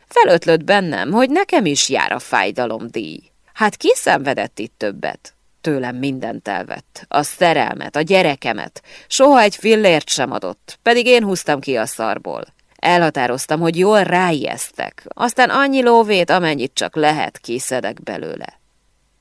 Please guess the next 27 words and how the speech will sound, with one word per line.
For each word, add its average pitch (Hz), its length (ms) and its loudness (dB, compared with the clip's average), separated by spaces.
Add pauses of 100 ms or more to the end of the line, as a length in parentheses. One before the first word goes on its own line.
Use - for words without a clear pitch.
(120)
Akkor 185 340 -4
utazott 147 500 -6
ide, - 420 -10
szólaltam - 600 -8
meg. - 340 -18 (500)
És 147 240 -4
megírta 151 500 -6
a 113 40 -8
fenyegető 123 680 -8
leveleket. - 580 -12 (560)
Bólintott. 120 840 -12 (300)
Gondoltam, 220 580 4
könnyebben 147 640 0
fizet, 135 440 -6
ha - 120 -2
előtte 123 440 0
jól 135 300 0
beijed. 123 560 -6 (180)
Így 262 280 -2
is 170 200 0
lett. - 440 -4
Rögtön 170 480 2
adott 127 280 -4
ötven 139 380 -2
lepedőt, 123 480 -6
hogy 120 160 -8
kussoljak. 120 760 -8